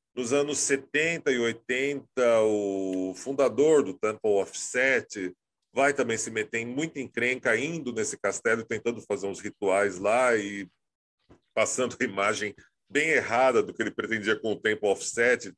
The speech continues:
tendo um monte de pepino, um monte de problema nas costas dele por conta dessa história. E, basicamente, o que rola entre o final do dezenove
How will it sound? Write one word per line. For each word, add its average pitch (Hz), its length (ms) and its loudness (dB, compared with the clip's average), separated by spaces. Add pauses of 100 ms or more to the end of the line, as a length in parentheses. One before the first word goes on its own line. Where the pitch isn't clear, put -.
(140)
tendo 110 280 -8
um 110 40 -10
monte 139 500 2
de 113 100 -8
pepino, 113 540 -4
um 101 40 -4
monte 120 260 -2
de 107 80 -12
problema 104 480 0
nas 92 180 -4
costas 95 480 -4 (460)
dele 123 360 2
por 101 160 -4
conta 107 300 -2
dessa 95 240 -2
história. 107 840 2
E, 107 400 -6 (640)
basicamente, 135 540 -2
o - 40 -16
que 160 120 -6
rola 110 260 2
entre 107 180 -6
o 101 320 -6 (300)
final 131 340 0
do 131 120 -2
dezenove 95 840 -2